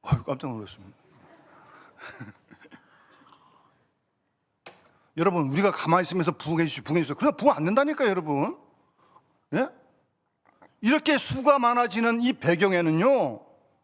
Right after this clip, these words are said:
참 최소한 세 가지 정도의 분명한 요인이 있었다는 겁니다.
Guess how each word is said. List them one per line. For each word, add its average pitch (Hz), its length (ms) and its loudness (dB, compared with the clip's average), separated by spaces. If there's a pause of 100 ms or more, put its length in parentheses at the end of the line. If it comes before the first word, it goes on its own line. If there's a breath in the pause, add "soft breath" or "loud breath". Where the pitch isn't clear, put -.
(880)
참 - 220 -14
최소한 190 340 -4
세 - 160 -4
가지 208 220 -2
정도의 151 420 0 (140)
분명한 240 600 0
요인이 127 340 -2
있었다는 175 540 -6
겁니다. 98 540 -14